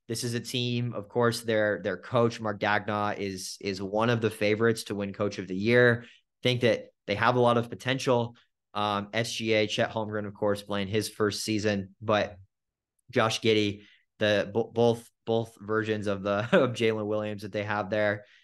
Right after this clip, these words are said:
spelt a little differently. Kinda crazy that they have the same, same name, and they're both guys that are really, really good on that team. But,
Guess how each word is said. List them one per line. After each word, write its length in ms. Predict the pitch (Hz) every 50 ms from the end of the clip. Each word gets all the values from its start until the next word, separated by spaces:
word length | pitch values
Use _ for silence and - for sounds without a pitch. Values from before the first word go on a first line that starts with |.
| _ _ _
spelt 380 | - - - - 139 127 123 123
a 40 |
little 200 | 117 117 113 113
differently. 520 | 104 113 117 113 120 110 82 107 110 107 104
Kinda 260 | 104 - 104 101 95
crazy 320 | 95 - 101 101 95 95
that 100 | 95 90
they 80 | 92 95
have 160 | 98 101 95
the 80 | 95 95
same, 460 | - - 107 101 101 98 98 95 95 -
same 280 | - - 120 107 101 98
name, 240 | 101 101 101 101 101
and 80 | 95
they're 100 | 98 98
both 220 | 92 104 104 101 -
guys 260 | 107 101 98 98 92
that 100 | 98 95
are 60 | 92
really, 240 | 95 98 104 104 101
really 160 | 104 101 98
good 140 | 95 104 101
on 100 | 101 98
that 160 | 95 90 -
team. 360 | - 127 131 131 131 123 127 - - - _ _ _ _ _ -
But, 340 | 104 107 101 - - -